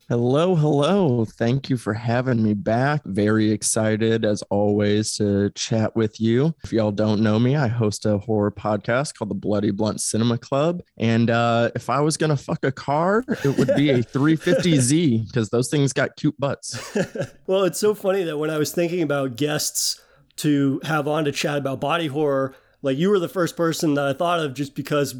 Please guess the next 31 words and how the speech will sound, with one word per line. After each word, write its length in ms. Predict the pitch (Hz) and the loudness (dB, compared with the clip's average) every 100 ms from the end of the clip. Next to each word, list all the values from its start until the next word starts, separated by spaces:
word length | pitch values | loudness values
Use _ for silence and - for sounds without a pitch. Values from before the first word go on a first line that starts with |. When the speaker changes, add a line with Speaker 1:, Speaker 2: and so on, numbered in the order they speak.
| 120 - - - | -16 -20 -20 -12
Speaker 2:
I 140 | 156 | -8
feel 220 | 147 170 160 | -4 0 0
like 160 | 147 | 0
all 180 | 190 175 | 0 0
of 60 | 165 | 0
our 120 | 156 | -2
conversations 760 | 185 156 147 165 160 - 147 139 | -4 -2 -2 0 -2 0 -2 -2
for 400 | 156 139 135 135 | -2 0 0 -2
my 180 | 160 | -2
podcast 640 | 170 160 143 151 143 143 - | -4 -4 -6 -4 -4 -6 -4
have 140 | 143 | -2
revolved 440 | 139 131 139 147 | -2 -2 -4 -4
around 280 | 139 139 131 | -2 -2 -2
body 240 | 135 156 143 | -2 -2 -2
horror 240 | 131 120 | -2 -4
films, 320 | 135 123 117 | -6 -8 -4
right? 180 | 135 139 | -4 -2
We 100 | 139 | -4
talked 280 | - 139 - | -4 -6 -4
about 280 | 139 127 - _ - | -4 -6 -10 _ -12
Starry 420 | - 180 175 170 | -4 0 2 0
Eyes, 540 | 165 165 160 160 151 - _ _ | 0 0 0 -2 -4 -10 _ _
we 120 | 139 | -2
talked 240 | 139 151 143 | 0 -2 -2
about 180 | 139 | -6
The 60 | 127 | -6
Fly 440 | - 156 160 156 | -6 -2 -2 -2
previously, 840 | 156 - 160 156 160 - 160 156 151 | -4 0 2 2 0 0 0 2 2
and 120 | 135 | 0
so 260 | 151 143 135 | 0 0 2
Speaker 1:
Mm-hmm. 300 | 131 147 | 4 2